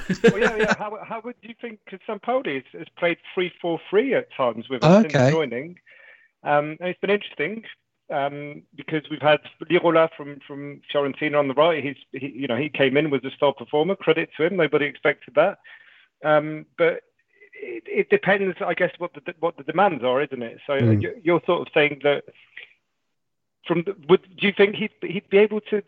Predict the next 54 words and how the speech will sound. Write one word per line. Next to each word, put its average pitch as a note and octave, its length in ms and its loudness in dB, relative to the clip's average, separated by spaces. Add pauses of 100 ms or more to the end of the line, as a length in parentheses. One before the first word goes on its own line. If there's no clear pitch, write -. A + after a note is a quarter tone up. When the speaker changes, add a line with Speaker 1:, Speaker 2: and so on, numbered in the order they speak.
Speaker 2:
to G3+ 140 -4 (120)
cope G3+ 300 -2
with G3+ 180 -4
some F#3 140 -2
defensive G3+ 560 0
responsibilities A3+ 720 -6
if B3 160 -8
it G#3 140 2
was G#3 140 -6
deployed G3+ 400 0
in G3 100 2
that G3 180 2
system? A3 360 -2
Speaker 3:
Yeah, F3+ 320 6 (200)
I've C#3 200 4
seen D#3 260 2
him C#3 100 -2
do C3+ 140 0
it B2 140 -4
for C3 160 -2
Roma A#2+ 380 4
a A2+ 60 -2
few A2+ 280 -2
times A2+ 400 0
when A#2 100 0
he's, A2+ 280 0
when B2 180 2
he's A#2 120 2
asked A2+ 360 2
to A2+ 60 -2
do A2 280 2
defensive A2 480 -2
duties, G#2+ 380 -2
like G#2 120 4
when, G#2+ 280 -4
when A2+ 160 2
he A2 40 2
first G#2+ 320 0
joined G#2+ 200 2
the G#2 60 -4
club G2 200 -4
in, F#2 120 -8
like, F2 180 -6
twenty G2+ 220 0
seventeen F#2+ 500 -2
eighteen. G2 560 -2 (100)
Eusebio G#2+ 480 4
Di G#2 140 0
Francesco G#2 580 0
played G2 260 -4
this - 260 -4 (640)
four C3 340 6
three A2+ 300 2
three A2 500 2